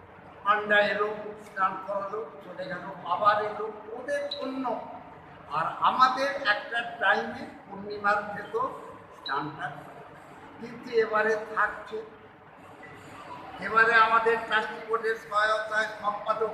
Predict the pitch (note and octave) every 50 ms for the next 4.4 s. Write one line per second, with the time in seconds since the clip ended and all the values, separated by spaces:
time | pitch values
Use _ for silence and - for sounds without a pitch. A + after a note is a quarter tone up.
0 | - - - - G#3 G3+ G#3 G#3+ G#3+ A3 G#3+ - - - G#3+ G#3+ G#3+ G#3+ G#3+ G#3
1 | G#3 G#3+ G#3 - - - - - A3 A3 G#3+ - A#3 - - - - - A3 G#3+
2 | G#3+ A3 A3 - - G#3 G#3 - G#3 G#3 - - - G#3 A3+ A3 - - G#3+ G#3
3 | G3+ - - - - - - - G#3 G#3+ G#3 G#3+ G#3+ G#3+ G#3+ G#3 G#3+ G#3+ G#3 G#3
4 | G#3 G#3 G#3 G#3 G#3 G#3 G#3